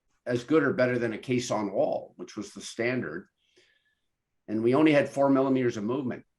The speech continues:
but, <laughs> you know, I put lots of anchors in it.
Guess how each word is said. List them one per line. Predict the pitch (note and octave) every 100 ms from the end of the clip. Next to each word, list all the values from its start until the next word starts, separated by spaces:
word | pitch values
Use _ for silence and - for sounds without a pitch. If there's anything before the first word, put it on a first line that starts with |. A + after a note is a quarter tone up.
| _ _ _ _
but, | A2 A2 D2+
<laughs> | A2+
you | D#3+
know, | D3
I | B2+
put | - D3+
lots | C3+ C3 A#2+
of | A2+
anchors | C3 C3 A2
in | D#2+
it. | F2